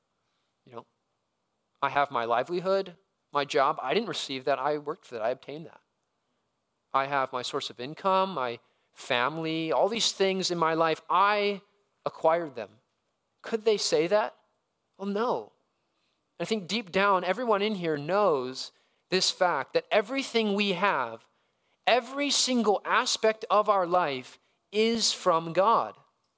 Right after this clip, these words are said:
And so how can you be proud about your life if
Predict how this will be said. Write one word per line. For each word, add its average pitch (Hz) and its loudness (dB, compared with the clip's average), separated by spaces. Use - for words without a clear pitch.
And 185 -2
so 202 4
how 254 2
can 240 -2
you 185 0
be 180 -4
proud 220 2
about 180 0
your 175 2
life 202 2
if 170 -6